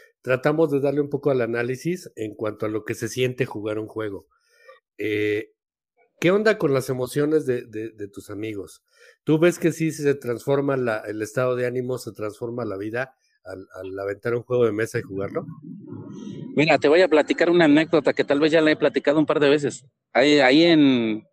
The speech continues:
Speaker 2: en Chiapas había un se-, hay un señor, se llama Limber. Vio que estábamos jugando ticket y él ya estuvo en,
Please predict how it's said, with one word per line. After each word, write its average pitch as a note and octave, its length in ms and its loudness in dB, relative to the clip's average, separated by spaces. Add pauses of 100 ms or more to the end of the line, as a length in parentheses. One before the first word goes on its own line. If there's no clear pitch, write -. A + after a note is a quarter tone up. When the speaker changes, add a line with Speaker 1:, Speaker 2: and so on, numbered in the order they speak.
(140)
Speaker 2:
en A#2 160 4
Chiapas D#3 360 0
había D3 220 6
un E3 80 4
se-, E3 160 2
hay G#3+ 180 4
un A#3+ 80 0
señor, E3+ 340 2
se C#3+ 120 2
llama D#3 240 4
Limber. D#3 340 4 (1300)
Vio F3 360 4
que - 100 0
estábamos F3 400 4
jugando E3 320 4
ticket F3+ 300 2
y D#3 60 6
él D#3 100 4
ya D#3+ 100 6
estuvo D#3+ 440 4
en, A2+ 420 0